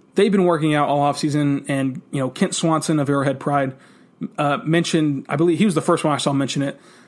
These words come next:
the fact that the, the, the connection between those two, Mahomes and Hill, looks better than ever. Obviously, ever is last year, 'cause that's when the two played together in games.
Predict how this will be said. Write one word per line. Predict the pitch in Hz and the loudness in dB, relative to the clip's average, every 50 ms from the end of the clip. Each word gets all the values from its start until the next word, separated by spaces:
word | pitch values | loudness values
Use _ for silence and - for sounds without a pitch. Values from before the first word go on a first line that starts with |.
| _ _ - | _ _ -8
the | 151 | -8
fact | - - 175 170 170 165 - - | -2 0 2 2 2 0 0 0
that | 160 147 - - - | -2 -2 -2 -4 -4
the, | 151 147 139 139 127 - - | -2 -2 0 -2 -2 -4 -4
the, | 151 151 143 | -4 -4 -2
the | 135 151 156 | -2 -4 -4
connection | 147 - 165 156 170 196 190 196 - 180 160 | -2 0 0 2 2 0 0 0 0 0 0
between | 147 - - 156 143 | 0 0 0 0 0
those | 139 139 135 - | 0 -2 -4 -4
two, | - 143 139 131 | -2 -2 -2 -2
Mahomes | 127 - - 147 147 147 143 131 | -2 -2 -2 0 0 0 0 0
and | 139 131 131 | -2 -2 -2
Hill, | 143 131 135 139 135 - - - _ _ _ _ _ _ _ | -4 -4 -4 -4 -6 -10 -14 -20 _ _ _ _ _ _ _
looks | - 156 156 151 - | -2 -2 -2 -2 -2
better | 151 160 160 165 165 | 0 0 2 2 2
than | 147 143 135 | 0 0 -2
ever. | 123 - - - - - - - | -4 -6 -8 -12 -12 -14 -12 -6
Obviously, | 151 151 156 151 143 - - 156 147 143 131 - - - _ _ _ - | -4 -2 -2 -2 -2 -2 -2 -2 -2 -2 -4 -6 -12 -18 _ _ _ -2
ever | 156 156 143 147 139 139 139 | 0 0 2 2 0 2 0
is | 139 131 131 127 - - - _ _ _ - | 0 -2 -2 -6 -10 -12 -14 _ _ _ -6
last | 139 139 143 139 - - - | -2 -2 -2 -2 -2 -2 -2
year, | 139 143 139 208 - - - - - - - - _ - | -2 -2 -2 -4 -8 -12 -18 -20 -20 -20 -20 -20 _ -4
'cause | 156 147 | -2 0
that's | 143 147 143 139 - | 0 0 0 -2 -2
when | 151 147 | -2 -2
the | 143 | -2
two | 143 - 143 139 | 0 -2 -2 -2
played | - 151 147 143 131 | 0 -2 -2 -2 -2
together | 131 123 135 131 127 131 131 131 - - | -2 -2 -2 0 0 0 -2 -2 -4 -4
in | 143 135 131 | -4 -2 0
games. | 151 165 151 127 101 - - | 2 2 0 0 -4 -8 -10